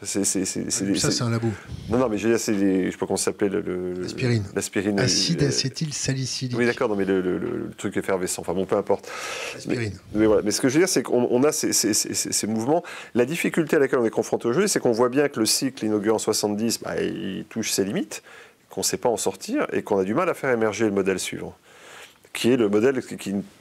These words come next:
Speaker 1: en théorie, nous permet d'abord de, alors, on, on, on l'a esquissé, ce modèle. Et, et pour moi, ça a été, ça a été un des moments importants de ma vie. Euh, en deux mille quinze, euh, on, on,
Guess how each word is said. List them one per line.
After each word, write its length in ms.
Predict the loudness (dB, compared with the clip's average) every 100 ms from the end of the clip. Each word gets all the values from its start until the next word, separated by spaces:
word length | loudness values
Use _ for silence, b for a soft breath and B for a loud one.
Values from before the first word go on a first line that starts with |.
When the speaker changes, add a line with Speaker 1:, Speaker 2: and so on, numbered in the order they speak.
| -20 _ _ -18
Speaker 1:
en 40 |
théorie, 280 | -4 0 0
nous 120 | 0
permet 240 | 0 2
d'abord 320 | 2 4 2 0
de, 320 | -4 -6 -8 -2
alors, 220 | 0 -2 -12 _ _ _ _ 0
on, 160 | 0 2
on, 320 | 2 2 2
on 40 | 4
l'a 220 | 4 2
esquissé, 560 | -2 -2 -2 2 2
ce 160 | 2 -2
modèle. 320 | -2 -2 -4 -16 _ _ -14
Et, 420 | -8 -4 -4 -4 -6
et 40 |
pour 160 | 0 4
moi, 140 | 4
ça 140 | 2
a 20 | -2
été, 420 | 2 4 4 2
ça 140 | -4
a 20 |
été 140 | -2 0
un 80 | 2
des 120 | 0
moments 280 | 2 2 2
importants 400 | 0 -2 0 2
de 20 |
ma 140 | 2
vie. 240 | 0 -2 -6 B B B B B 0
Euh, 1400 | 4 4 4 2 0 -2 -2 -4 -4 -6 -6 -6 -8 -2
en 80 | 0
deux 100 | 2
mille 180 | 2 2
quinze, 360 | -2 -2 -6 -10 _ _ _ _ _ _ _ _ _ -10 -4
euh, 240 | -2 -2
on, 640 | -2 0 0 -2 -6 -8 -12 -14 0
on, 180 | 0